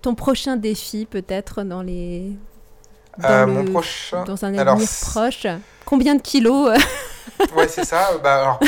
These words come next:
Speaker 2: niveau, niveau sportif, effectivement, j'ai... j'aimerais trois cents kilos, euh, au soulevé de terre, euh, sur deux mille vingt-trois, ouais.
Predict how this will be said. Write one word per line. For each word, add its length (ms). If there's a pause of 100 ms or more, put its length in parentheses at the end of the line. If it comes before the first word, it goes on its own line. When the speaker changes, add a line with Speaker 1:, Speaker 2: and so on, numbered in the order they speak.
(120)
Speaker 2:
niveau, 600
niveau 200
sportif, 480
effectivement, 560
j'ai... 880 (680)
j'aimerais 460
trois 240
cents 200
kilos, 560
euh, 420
au 120
soulevé 320
de 60
terre, 300
euh, 100
sur 220
deux 80
mille 160
vingt-trois, 440
ouais. 100